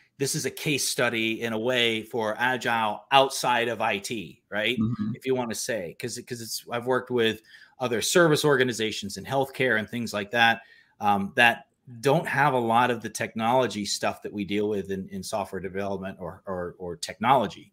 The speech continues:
Speaker 1: development.
Speaker 2: Mm-hmm.
Speaker 1: But I would say that you don't need, you don't have to have frameworks and tools to get the value out of lean and agile. I know people, people talk about that,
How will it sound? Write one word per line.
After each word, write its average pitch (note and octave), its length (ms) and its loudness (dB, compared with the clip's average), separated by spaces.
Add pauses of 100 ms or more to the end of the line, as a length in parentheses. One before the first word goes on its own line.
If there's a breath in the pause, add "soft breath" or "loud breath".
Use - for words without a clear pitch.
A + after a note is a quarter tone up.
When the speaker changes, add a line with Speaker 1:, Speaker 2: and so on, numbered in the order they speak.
(140)
Speaker 1:
development. F#2+ 480 -2
Speaker 2:
Mm-hmm. G#2+ 180 -4 (420 loud breath)
Speaker 1:
But C3+ 400 8
I C3 180 4
would C#3+ 160 4
say D3+ 480 4
that C#3+ 180 0
you D3+ 80 -2
don't E3 360 4
need, D#3+ 560 0 (180)
you C3+ 160 -8
don't F#3 180 -2
have E3+ 340 0
to C#3 100 -2
have B2+ 240 0
frameworks C3 500 -2
and A2+ 100 -4
tools C#3 460 2
to C3 100 -8
get B2 200 -4
the A2+ 80 -4
value A2 440 2
out G#2+ 140 0
of G2 80 -4
lean G#2 180 -4
and F#2+ 100 -4
agile. A#2 460 -2
I A#2 80 -4
know G#2+ 200 -4
people, G#2+ 600 -2 (640 soft breath)
people D#3+ 300 0
talk - 480 4
about G2+ 360 2
that, F2+ 320 -6